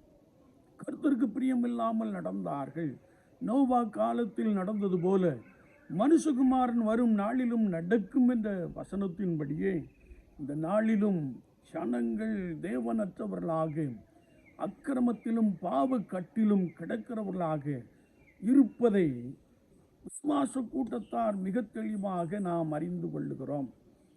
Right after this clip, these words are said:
குறிப்பாக, இயேசு கிறிஸ்துவை ஆராதிக்கிறேன் என்று சொல்லியும், துணிந்து பாவம் செய்கிறவர்கள் கிறிஸ்தவ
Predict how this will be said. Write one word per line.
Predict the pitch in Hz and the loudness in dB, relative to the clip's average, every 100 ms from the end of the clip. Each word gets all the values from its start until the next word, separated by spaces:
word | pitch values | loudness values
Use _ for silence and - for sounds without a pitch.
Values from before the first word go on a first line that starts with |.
| _ | _
குறிப்பாக, | - 208 226 233 214 202 202 | -6 -2 -2 2 2 2 -2
இயேசு | 185 220 240 240 214 | -4 -4 -4 -4 -6
கிறிஸ்துவை | - 233 - 220 190 | -4 -6 -6 -4 -4
ஆராதிக்கிறேன் | 185 220 233 247 254 208 277 269 285 | -2 -2 0 0 0 0 0 2 4
என்று | 269 233 - | 4 2 -2
சொல்லியும், | - 151 190 214 202 151 120 117 - _ _ _ _ _ _ - - | -8 -6 0 2 2 0 -4 -10 -20 _ _ _ _ _ _ -12 0
துணிந்து | 277 330 339 339 294 | 4 6 6 6 6
பாவம் | 233 240 269 277 254 | 6 0 2 4 4
செய்கிறவர்கள் | 240 220 247 214 220 208 196 202 175 127 113 127 _ _ _ _ _ - | 2 -2 -2 2 2 2 2 2 2 0 -6 -16 _ _ _ _ _ -6
கிறிஸ்தவ | 294 254 - 285 269 | -2 -2 -2 0 4